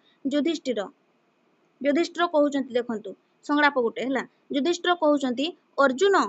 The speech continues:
କମା ଲାଗିଲା, ତୁମେ ବର୍ତ୍ତମାନ ଶାନ୍ତି ଓ ମୈତ୍ରୀର ବାର୍ତ୍ତା ନେଇ ମଣିପୁର ଯାତ୍ରା କର।" ଠିକ୍ ଅଛି, ଏ ସଂଳାପରେ ଆମର ଡ୍ୟାସ୍ ଚିହ୍ନ ୟୁଜ୍ ହବ। ତାପରେ ଦେଖନ୍ତୁ,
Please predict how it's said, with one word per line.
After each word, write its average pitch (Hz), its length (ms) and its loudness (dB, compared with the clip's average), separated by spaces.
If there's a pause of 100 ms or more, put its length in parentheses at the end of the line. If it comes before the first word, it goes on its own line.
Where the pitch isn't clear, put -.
କମା 277 260 2
ଲାଗିଲା, 214 340 -2 (240)
ତୁମେ 330 260 2
ବର୍ତ୍ତମାନ 320 540 2
ଶାନ୍ତି 294 420 -2
ଓ 339 80 2
ମୈତ୍ରୀର 302 520 -2
ବାର୍ତ୍ତା 240 320 0
ନେଇ 302 180 0
ମଣିପୁର 262 500 0
ଯାତ୍ରା 233 320 -4
କର।" 185 240 -12 (680)
ଠିକ୍ 320 100 -4
ଅଛି, 294 160 -2
ଏ 262 80 0
ସଂଳାପରେ 320 500 2
ଆମର 302 300 4
ଡ୍ୟାସ୍ 254 260 2
ଚିହ୍ନ 285 220 -2
ୟୁଜ୍ 226 240 -2
ହବ। 180 180 -14 (360)
ତାପରେ 311 260 6
ଦେଖନ୍ତୁ, 349 440 4